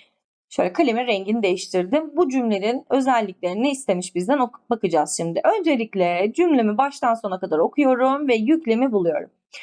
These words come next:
Yüklemi buldum. Yüklem sonda mı? Sonda. O zaman bu cümle Türkçedeki o kurala uygun, yani kurallı. Yüklem aynı zamanda yazar, yani bir isim,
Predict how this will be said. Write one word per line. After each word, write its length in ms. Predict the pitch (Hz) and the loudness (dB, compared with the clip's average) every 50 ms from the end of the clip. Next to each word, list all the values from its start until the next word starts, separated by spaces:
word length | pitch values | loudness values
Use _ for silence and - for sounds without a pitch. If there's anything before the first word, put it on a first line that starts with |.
| - - - - _ - | -18 -18 -20 -16 _ 0
Yüklemi 500 | 285 359 403 403 - 285 269 294 311 269 | 2 2 2 2 -2 -4 -2 -2 -2 0
buldum. 320 | 262 240 214 180 180 190 214 | 0 0 0 -2 -4 -4 -2
Yüklem 420 | 262 330 320 294 294 285 285 302 | -2 -2 -2 -2 -2 -2 -2 -2
sonda 380 | 294 - 330 285 262 220 208 208 | 0 0 2 2 2 2 0 2
mı? 220 | 220 254 277 294 294 | 2 2 2 0 -2
Sonda. 420 | - - 233 196 175 175 170 - | -2 -2 -2 -2 0 0 -2 0
O 100 | 185 240 | 0 2
zaman 460 | 262 320 311 262 202 190 202 226 240 | 2 2 4 4 4 4 2 0 0
bu 120 | 254 320 262 | 0 0 2
cümle 560 | 233 233 196 175 160 156 160 175 - - _ _ _ - | 2 0 0 2 0 0 0 0 -2 -4 _ _ _ -6
Türkçedeki 800 | - - 320 311 - - - - 165 165 165 - - 180 175 - - | 2 2 2 2 2 0 -2 0 0 -2 -4 0 0 0 0 0 0
o 360 | 170 202 196 196 214 - _ _ _ _ | 2 2 2 2 0 -2 _ _ _ _
kurala 400 | - - 277 254 214 196 180 - | -4 0 2 2 2 2 0 -2
uygun, 460 | 170 190 190 180 180 185 196 220 247 | -2 -4 -4 -4 -4 -2 -2 0 2
yani 380 | 247 240 214 202 226 311 311 | 2 2 2 2 0 -2 -4
kurallı. 500 | - - 180 135 107 - - - - - _ _ _ _ _ _ _ _ - - - - - _ - 226 | -2 0 2 2 0 0 -6 -10 -12 -12 _ _ _ _ _ _ _ _ -20 -20 -20 -20 -20 _ -2 2
Yüklem 420 | 240 339 392 - 440 453 440 403 | 2 2 2 2 -2 -2 -2 0
aynı 280 | 403 403 415 415 415 330 | -2 -2 -2 -2 -4 0
zamanda 420 | 311 311 285 277 269 277 277 381 381 311 | 0 0 0 0 -2 -2 0 -2 0 0
yazar, 720 | 247 247 240 226 208 247 226 190 165 165 _ - - _ _ - | 2 0 0 0 0 0 0 0 -2 -6 _ -20 -20 _ _ -2
yani 420 | 196 214 233 226 214 220 233 226 208 | 0 2 2 2 2 0 -2 -2 -2
bir 200 | 262 294 - - - | -2 -4 -4 -6 -8
isim, 360 | 214 - - - 165 165 | -8 -6 -4 -4 -6 -6